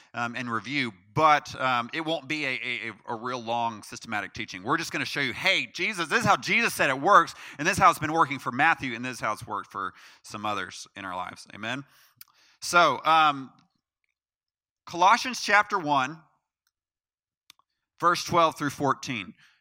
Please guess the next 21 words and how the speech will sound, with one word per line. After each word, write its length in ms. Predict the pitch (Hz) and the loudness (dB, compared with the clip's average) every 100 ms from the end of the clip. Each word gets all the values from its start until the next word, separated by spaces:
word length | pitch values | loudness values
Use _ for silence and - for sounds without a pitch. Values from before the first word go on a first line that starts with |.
| - | -12
And 100 | 117 | -8
we 120 | 151 | -8
should 180 | 156 143 | -8 -4
have 340 | 143 131 117 | 0 0 -2
some 220 | - - 120 | -10 -14 -10
slides 420 | - 139 135 117 | -2 2 2 0
on 140 | 113 | -6
this. 320 | 110 110 - - _ _ _ _ _ _ _ _ _ _ _ _ _ _ - | -6 -8 -10 -18 _ _ _ _ _ _ _ _ _ _ _ _ _ _ -8
Colossians 540 | 160 180 208 214 185 | 2 4 4 2 -6
chapter 340 | - 190 175 170 | 2 2 2 -2
one, 540 | 151 156 127 131 135 | 0 2 2 -2 -4
verse 300 | 135 170 - | 0 0 -2
twelve, 560 | - 170 139 123 135 - _ _ _ _ _ _ _ _ _ - | -2 2 4 2 -2 -8 _ _ _ _ _ _ _ _ _ -4
Paul 300 | 175 180 180 | 2 4 6
writes 340 | 165 151 - | 6 4 -2
this, 600 | 147 147 123 - - - _ _ _ _ _ _ 120 | -4 -2 -2 -6 -16 -18 _ _ _ _ _ _ -8
"Giving 340 | 107 202 247 240 | 0 0 0 -6
thanks 460 | - 196 208 226 - | 0 2 2 -2 -6
to 80 | |
the 120 | 220 220 | -4 -4
Father 560 | - 147 123 123 156 | 2 4 4 2 -4